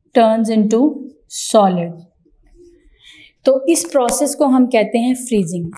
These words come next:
अब इसमें कैंडल की एग्जांपल कैसे आएगी, देखें मेल्टिंग के दौरान क्या हुआ था कि जब हमने हीट दी तो जो सॉलिड के पार्टिकल्स थे उनके दरमियान में मूवमेंट स्टार्ट हो गई और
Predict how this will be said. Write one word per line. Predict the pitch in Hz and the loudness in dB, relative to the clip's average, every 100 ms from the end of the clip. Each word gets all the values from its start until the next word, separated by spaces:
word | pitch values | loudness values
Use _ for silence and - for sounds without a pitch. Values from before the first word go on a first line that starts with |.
| 277 | 2
अब | 277 | 4
इसमें | 294 302 330 | 4 2 2
कैंडल | 269 233 247 | 0 2 0
की | 254 277 | 0 -2
एग्जांपल | 220 226 220 247 | 0 -2 0 -2
कैसे | 247 247 254 | -2 -2 -2
आएगी, | 233 214 214 196 214 | -2 -4 -8 -10 -4
देखें | 226 220 196 - _ _ _ - - _ 240 | -2 -2 -12 -14 _ _ _ -20 -20 _ 4
मेल्टिंग | 254 285 269 370 | 6 4 4 2
के | 359 330 | 2 2
दौरान | 294 269 254 | 4 4 2
क्या | 247 262 | 2 2
हुआ | 208 185 | 0 -2
था | 180 180 160 _ _ - | -6 -16 -18 _ _ -4
कि | |
जब | 262 269 | 2 4
हमने | 247 269 269 | 4 4 4
हीट | 262 208 240 262 202 | 4 4 2 2 0
दी | 214 202 233 - _ - _ - | 0 0 -4 -16 _ -20 _ 0
तो | 277 | 4
जो | 269 | 4
सॉलिड | 277 - 226 226 254 | 2 0 2 2 0
के | 285 | 0
पार्टिकल्स | - 220 196 196 220 254 254 - | 0 0 0 -2 2 2 2 -2
थे | 233 | -2
उनके | 240 233 226 254 | 0 -2 0 2
दरमियान | 233 226 214 202 208 | 2 2 0 0 0
में | 214 226 254 - - 226 | 0 -4 -6 -10 -6 2
मूवमेंट | 226 202 226 226 | 2 4 4 2
स्टार्ट | - 214 190 190 | 2 2 2 0
हो | 185 | -2
गई | 175 180 _ - - - _ | -6 -12 _ -20 -20 -20 _
और | 262 277 | 2 2